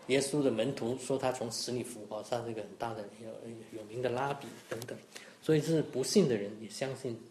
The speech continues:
接受耶稣有这样的人。那我们今天啊，我们今天以公元是吗？以公元二零一六年啊，公元以耶稣A C、A D跟B C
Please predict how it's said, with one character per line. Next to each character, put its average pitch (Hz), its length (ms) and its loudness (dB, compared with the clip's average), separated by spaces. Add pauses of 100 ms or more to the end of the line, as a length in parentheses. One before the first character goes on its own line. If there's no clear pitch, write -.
接 135 200 0
受 123 280 0
耶 113 120 -4
稣 123 240 0
有 107 80 -4
这 - 140 -8
样 113 100 -6
的 107 60 -10
人。 104 80 -12 (320)
那 143 100 8
我 127 60 6
们 117 100 4
今 143 240 2
天 147 220 8 (560)
啊， 110 100 -6
我 104 140 -10
们 117 100 -6
今 139 240 -2
天 131 240 0 (160)
以 107 160 -12
公 147 220 2
元 113 320 -2 (640)
是 120 60 -6
吗？ 113 100 -6 (100)
以 104 80 -12 (300)
公 139 220 -2
元 104 240 -4 (560)
二 143 140 6
零 104 260 -4
一 139 100 -2
六 131 240 -2
年 101 240 -12 (160)
啊， 110 80 -12 (420)
公 143 220 0
元 113 260 -2 (280)
以 104 220 -12 (200)
耶 131 140 4
稣 131 340 0 (380)
A 151 200 4
C、 - 240 2 (720)
A 165 160 8
D 156 260 2
跟 127 240 0
B 123 160 -4
C 120 340 -4